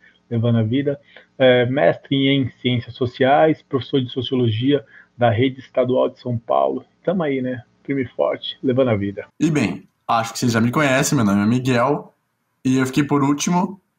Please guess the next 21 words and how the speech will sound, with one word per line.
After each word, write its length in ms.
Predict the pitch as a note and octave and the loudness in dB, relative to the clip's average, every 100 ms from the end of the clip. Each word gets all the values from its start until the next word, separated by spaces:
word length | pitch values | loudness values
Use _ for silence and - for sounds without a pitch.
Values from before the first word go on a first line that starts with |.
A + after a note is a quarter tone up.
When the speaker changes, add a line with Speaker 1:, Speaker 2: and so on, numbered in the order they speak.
| _ | _
Speaker 2:
porque, 1160 | - C#3+ C#3 - C3+ C3+ C3+ C3+ C3+ C3+ C3 B2+ | -2 -2 -2 -2 0 2 2 2 2 2 2 2
bem, 280 | A#2+ F#2+ F#2+ | 0 0 0
quero 180 | A2 A2+ | -2 0
falar 160 | A#2+ | 0
sobre 220 | A#2+ B2 | 0 0
um 80 | C3+ | 0
poema. 360 | C#3+ A#2+ F#2+ G2 | 2 0 2 2
Mas 280 | B2 D#3 D#3+ | 2 0 2
antes, 540 | D#3 E3+ - - - | 0 0 -4 -6 -2
o 40 | B2 | 0
nosso 280 | C#3+ - | 0 -2
tema 220 | - D3+ E3 | 0 0 2
de 120 | C#3+ | 2
hoje 320 | D3 D3+ D3 | 0 0 0
é 260 | C#3 D#3+ - | 2 0 -4
fascismo. 920 | - D3 D3 - - G3 C3+ A2 - | -4 -2 0 -2 0 0 0 -2 -2
E 140 | - D#3+ | -2 2
eu 160 | D#3 | 2
juro 320 | D#3 D3+ A#3 C4+ | 2 2 0 0
pra 140 | A#3 | 0
vocês 760 | G#3+ G3 - D3 D3+ E3 - | 2 0 0 0 0 -2 -6